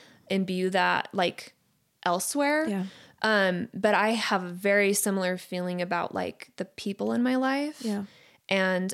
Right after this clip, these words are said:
Speaker 1: I give people the benefit of the doubt, like, to an, a, an extreme degree
Speaker 2: Yeah.
Speaker 1: that sometimes even gets me in trouble. Like, they
Speaker 2: Mm-hmm.
Speaker 1: actually did have bad intentions.
Speaker 2: Yeah.
Speaker 1: And I, like,
Speaker 2: I'm the same way.
Speaker 1: you know what I
Speaker 2: Yeah,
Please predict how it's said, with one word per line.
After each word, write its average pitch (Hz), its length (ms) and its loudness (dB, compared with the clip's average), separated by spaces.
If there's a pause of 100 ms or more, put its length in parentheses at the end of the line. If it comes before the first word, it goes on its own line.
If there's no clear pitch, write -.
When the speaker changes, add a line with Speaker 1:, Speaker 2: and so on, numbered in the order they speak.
Speaker 1:
I 180 220 0
give 185 360 -2
people 196 320 -4
the 196 120 -6
benefit 180 720 -2
of 185 220 -2
the 180 100 0
doubt, 175 720 -2 (220)
like, 180 460 0 (100)
to 202 160 0
an, 180 160 -2 (160)
a, - 180 -4
an 190 140 -2
extreme 170 640 -4
degree 185 640 -2
Speaker 2:
Yeah. 196 180 -4 (100)
Speaker 1:
that 196 180 -2
sometimes 208 680 0
even 170 340 -4
gets 156 320 -4
me 160 140 -8
in - 80 -6
trouble. - 480 -8
Like, - 320 -4
they 214 100 2
Speaker 2:
Mm-hmm. 196 80 6
Speaker 1:
actually 185 300 0
did 170 240 2
have 156 260 0
bad 123 180 -2
intentions. 185 600 -4
Speaker 2:
Yeah. 196 80 2
Speaker 1:
And 190 80 2
I, 190 80 0
like, 165 280 0 (120)
Speaker 2:
I'm 190 100 0
the 190 80 0
same 165 220 0
way. 165 260 2
Speaker 1:
you 277 160 2
know 320 80 4
what 294 100 4
I 277 60 6
Speaker 2:
Yeah, 254 40 4